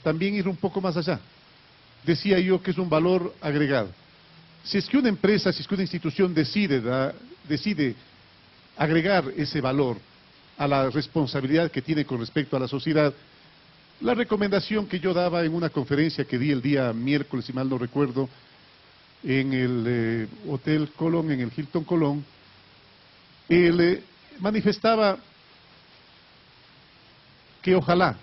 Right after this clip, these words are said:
para cumplir con esta función, no se tenga en la mente únicamente la consecuencia económica,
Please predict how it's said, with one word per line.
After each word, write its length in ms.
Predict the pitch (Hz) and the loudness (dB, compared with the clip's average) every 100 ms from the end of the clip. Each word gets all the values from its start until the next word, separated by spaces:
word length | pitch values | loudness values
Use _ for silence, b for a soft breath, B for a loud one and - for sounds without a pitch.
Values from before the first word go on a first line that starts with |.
| - - - - - - | -20 -20 -20 -20 -18 0
para 220 | 170 160 | 2 2
cumplir 440 | 190 175 214 226 | 2 0 2 0
con 180 | - 175 | 2 0
esta 200 | 185 175 | 0 0
función, 540 | 147 151 - 226 233 190 _ - - _ _ _ | 0 -2 0 0 -2 -8 _ -20 -20 _ _ _
no 160 | 185 208 | 0 2
se 140 | - | 2
tenga 460 | 180 202 196 156 135 | 2 2 2 2 2
en 120 | 143 | 4
la 120 | 151 | 4
mente 480 | 185 247 214 190 175 - - - - - | 4 2 2 0 -2 -4 -20 -20 -20 -8
únicamente 960 | - 202 196 180 160 196 185 - 170 165 - _ - _ - - - - _ _ _ _ _ | 0 2 4 2 4 2 0 2 2 2 -6 _ -20 _ -20 -20 -20 -20 _ _ _ _ _
la 140 | 156 165 | 0 2
consecuencia 1000 | - 170 - 165 208 220 190 175 165 160 - _ _ - - - - - - | 4 0 2 0 2 2 0 2 0 0 -12 _ _ -20 -20 -20 -20 -20 -2
económica, 720 | 175 - 196 226 220 190 190 | 0 4 4 4 0 -2 -4